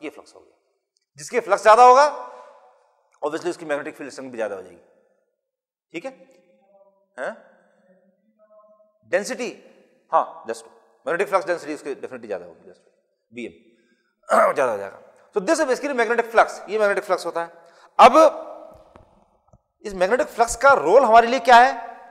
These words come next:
Faraday's laws of electromagnetic induction। ये सबसे बड़ी प्रॉब्लम माइकल फैराडे, जिसने ये वाली लॉज दी हैं, उसकी प्रॉब्लम क्या चल रही थी? वो बहुत टाइम से इस तरह के एक्सपेरिमेंट पे काम कर रहा था। He was trying to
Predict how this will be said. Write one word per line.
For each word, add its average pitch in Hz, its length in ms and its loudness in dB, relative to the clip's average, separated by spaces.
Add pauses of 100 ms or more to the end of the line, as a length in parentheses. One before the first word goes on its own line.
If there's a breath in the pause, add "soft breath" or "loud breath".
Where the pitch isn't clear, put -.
(640)
Faraday's 247 340 4
laws 226 220 2
of 240 120 -2
electromagnetic 208 600 -4
induction। 180 400 -4 (1200)
ये 254 220 2
सबसे 254 260 -6
बड़ी 254 140 -6
प्रॉब्लम 226 400 0 (340)
माइकल 202 240 0
फैराडे, 180 340 2 (340)
जिसने 170 220 -10
ये 165 60 -2
वाली 160 160 -2
लॉज 143 240 0
दी 143 200 -12
हैं, 139 120 -4
उसकी 170 200 -14
प्रॉब्लम 175 320 -6
क्या 202 180 0
चल 165 120 -6
रही 147 160 -10
थी? 190 60 -12
वो 214 200 -2
बहुत 165 480 -8
टाइम 208 200 0
से 147 160 -6 (500 soft breath)
इस 180 120 -12
तरह 202 100 -2
के 202 120 2
एक्सपेरिमेंट 190 400 -2
पे 202 80 -6
काम 165 200 4
कर 143 100 0
रहा 139 140 6
था। 151 60 2
He 151 100 2
was 156 120 -6
trying 160 180 -2
to 160 80 -6